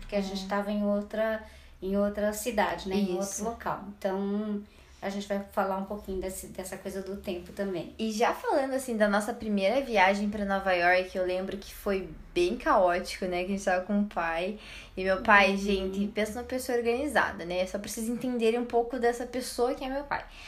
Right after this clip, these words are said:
Speaker 2: Quando eu ia pra praia, eu já contei isso pra muitas pessoas, mas quando eu ia pra praia, construir castelinho de areia, você lembra disso, mãe?
Speaker 1: Lembro, aham.
Speaker 2: O meu pai fazia eu fazer orçamento e planejamento pra construir um castelinho de areia.
Speaker 1: Aham,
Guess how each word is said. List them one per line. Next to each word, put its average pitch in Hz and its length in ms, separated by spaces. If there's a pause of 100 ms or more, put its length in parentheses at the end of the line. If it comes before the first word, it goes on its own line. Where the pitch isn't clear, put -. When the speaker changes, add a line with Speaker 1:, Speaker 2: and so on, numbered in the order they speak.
(180)
Speaker 2:
Quando 262 220
eu 320 140
ia 302 240
pra 381 200
praia, 202 840
eu 185 100
já 240 120
contei 262 220
isso 269 100
pra 254 140
muitas 254 340
pessoas, 233 380
mas 190 140
quando 262 180
eu 294 60
ia 294 60
pra 254 160
praia, 185 520
construir 220 640
castelinho 220 460
de 214 80
areia, 185 280
você 202 100
lembra 277 280
disso, 269 300
mãe? 190 120
Speaker 1:
Lembro, 180 300 (100)
aham. 196 400
Speaker 2:
O - 20
meu 226 140
pai 254 180
fazia 277 220
eu 277 60
fazer 269 280
orçamento 294 600
e - 20
planejamento 320 640
pra 302 140
construir 302 320
um 285 40
castelinho 302 380
de 302 80
areia. 330 260
Speaker 1:
Aham, 208 600